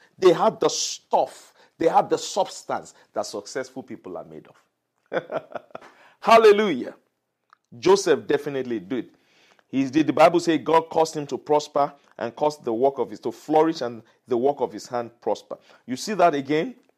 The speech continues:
in verse twenty-one to twenty-three. In the King James, it says, "But the Lord was with Joseph." Now he's in prison.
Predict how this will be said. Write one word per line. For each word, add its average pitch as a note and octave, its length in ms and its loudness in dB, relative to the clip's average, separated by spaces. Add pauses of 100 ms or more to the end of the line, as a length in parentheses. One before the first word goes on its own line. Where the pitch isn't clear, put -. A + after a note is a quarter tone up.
(680)
in C3 180 -8
verse B2+ 200 -2
twenty-one C3+ 440 -2
to D#3+ 100 -12
twenty-three. C3 680 -8 (420)
In B2+ 140 -6
the B2+ 80 -2
King C3+ 260 -8
James, F#3 260 4
it C#3+ 60 -6
says, D#3 180 -4
"But C#3 240 -2
the C#3+ 100 4
Lord G3 540 0 (300)
was C3+ 260 -2
with A#2+ 160 -6
Joseph." D#3+ 340 0
Now F#3 200 -4
he's F3 180 -6
in C#3+ 80 -6
prison. G#3+ 380 -12